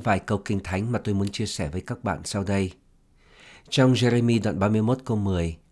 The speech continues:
Kinh Thánh nói rằng: "Hỡi các nước, hãy nghe lời Đức Giê-hô-va.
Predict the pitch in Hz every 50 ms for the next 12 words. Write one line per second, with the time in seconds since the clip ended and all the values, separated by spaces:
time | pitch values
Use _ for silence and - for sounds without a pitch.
0 | _ - 110 98 95 - 98 95 98 98 101 104 90 101 90 82 80 78 - -
1 | _ _ _ _ _ _ _ _ _ _ _ _ _ _ _ _ _ _ _ _
2 | _ _ _ _ _ - - 135 - 160 - - 185 170 - 170 170 170 180 185
3 | - - 143 - _ _ _ - 143 135 135 135 135 135 131 131 120 113 104 98
4 | 101 131 123 120 120 120 113 120 120 110 107 117 113 110 110 107